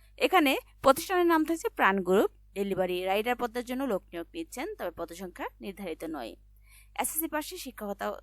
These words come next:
হলে আবেদন করতে পারছেন। তাছাড়া সংশ্লিষ্ট বিষয়ে দক্ষতা হতে হবে। এখানে অভিজ্ঞতার মধ্যে চেয়েছে বৈধ ড্রাইভিং লাইসেন্স সহ বাইক, স্কুটার, সাইকেল চালানোর অভিজ্ঞতা থাকতে হবে। তবে চাকরির ধরন ফুল টাইম কর্মক্ষেত্র অফিসে।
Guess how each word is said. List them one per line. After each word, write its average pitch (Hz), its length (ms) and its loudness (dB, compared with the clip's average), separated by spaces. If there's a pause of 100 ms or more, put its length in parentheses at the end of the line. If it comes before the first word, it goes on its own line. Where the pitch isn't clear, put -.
হলে 220 240 -4
আবেদন 185 280 -6
করতে 190 240 -8
পারছেন। 196 340 -2
তাছাড়া - 360 -8
সংশ্লিষ্ট 262 420 0 (120)
বিষয়ে 311 260 -6
দক্ষতা - 360 -8
হতে 220 220 -4
হবে। 233 240 0 (240)
এখানে 294 240 -4 (220)
অভিজ্ঞতার 269 440 -2
মধ্যে 240 240 -6
চেয়েছে 254 240 -6 (240)
বৈধ 190 200 -4 (160)
ড্রাইভিং 208 360 -4
লাইসেন্স 233 300 -2 (140)
সহ 233 160 0 (260)
বাইক, 175 260 -4 (160)
স্কুটার, 240 420 -4 (120)
সাইকেল 190 340 -10
চালানোর 190 340 -6
অভিজ্ঞতা 185 380 -14
থাকতে - 280 -16
হবে। 123 200 -8 (400)
তবে - 200 -16
চাকরির 180 360 -10
ধরন 185 200 0 (300)
ফুল 285 180 0 (100)
টাইম 285 160 2 (160)
কর্মক্ষেত্র 190 420 -6 (100)
অফিসে। 208 360 -6